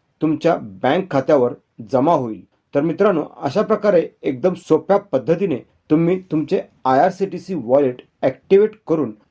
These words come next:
रक्कम डिपॉझिट करू शकता. आता जाणून घेऊया आयआरसीटीसी ई वॉलेटची चार महत्त्वाची वैशिष्ट्ये.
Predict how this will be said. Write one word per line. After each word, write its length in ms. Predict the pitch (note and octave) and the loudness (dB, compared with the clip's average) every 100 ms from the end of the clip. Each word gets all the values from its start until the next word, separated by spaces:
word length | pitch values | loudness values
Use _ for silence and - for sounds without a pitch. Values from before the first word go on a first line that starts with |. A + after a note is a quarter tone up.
| - | -2
रक्कम 440 | C3 C#3+ G3+ G#3 C3 - | 0 0 0 -2 -4 -6
डिपॉझिट 420 | C3 G3 F#3+ - - - | 0 2 2 -4 -8 -4
करू 160 | A#2+ | -2
शकता. 440 | C3 A2+ - F#2+ G2+ _ _ | -2 -4 -12 -14 -14 _ _
आता 300 | A#2 B2 C3+ - C3 G#2 | -4 -2 -2 -4 -16 -2
जाणून 320 | C3+ D#3 A3+ | 0 0 0
घेऊया 300 | E3 E3+ C#3+ B2+ _ _ C3+ | 0 0 0 -2 _ _ -2
आयआरसीटीसी 840 | C3+ F#3+ F#3+ G3 - F3+ - - _ - | 0 0 -2 -6 -10 -10 -10 -14 _ -8
ई 120 | G3+ | -2
वॉलेटची 600 | G3 C3+ C3+ C3 D3+ B2 - _ _ - | 2 4 2 -2 -2 -2 -4 _ _ -2
चार 260 | D#3 D#3 E3+ _ _ - | 2 2 0 _ _ -14
महत्त्वाची 560 | A#2 D3 E3+ E3 - | -4 -4 0 -2 -2
वैशिष्ट्ये. 720 | F3+ G#2+ A#2 A2 D3+ - G#2 | -6 -4 -6 -4 -6 -6 -10